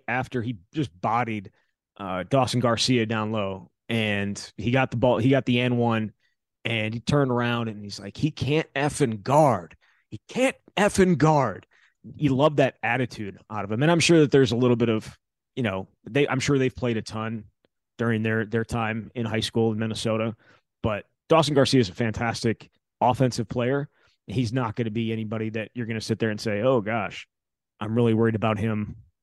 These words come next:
<laughs> defensively." That dude is what? What, how tall is Dawson Garcia? Six eleven, six ten, six eleven maybe? He had zero rebounds last night. Zero. How does that happen? Like, we,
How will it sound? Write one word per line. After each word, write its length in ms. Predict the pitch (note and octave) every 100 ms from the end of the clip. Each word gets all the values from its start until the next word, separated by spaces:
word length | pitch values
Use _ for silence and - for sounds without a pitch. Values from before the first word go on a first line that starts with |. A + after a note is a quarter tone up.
| _ -
<laughs> 360 | G2+ - -
defensively." 720 | G#2+ A2+ C3 A#2+ A2 G2+ F#2+ - - - _
That 160 | - B2+
dude 160 | C#3+ B2+
is 380 | A2+ - - - _ _ _ _ _ _
what? 280 | A2+ G#2 - _ _ -
What, 160 | A2
how 80 | D3
tall 160 | D#3+ C#3
is 100 | A2+
Dawson 280 | B2 A2+
Garcia? 400 | G#2+ G2+ G#2+ F2+ -
Six 260 | - C3+
eleven, 400 | C3 C3 C#3 C#3+ -
six 180 | C#3+
ten, 220 | - C#3+ C#3+
six 180 | D3
eleven 300 | C3 C3 C3
maybe? 300 | C#3 C3+ C#3+ - _ _ _ _
He 80 | C#3+
had 120 | A#2
zero 340 | F#2 A#2+ B2+
rebounds 440 | A2 G#2 G2 F#2+ -
last 200 | - -
night. 200 | - - _ _ _ _ _ _ A2
Zero. 640 | G2+ B2+ A#2 E2 - _ _
How 120 | - F#3
does 140 | B3
that 100 | A3
happen? 280 | E3 D3+ - _ -
Like, 140 | D3
we, 100 | A3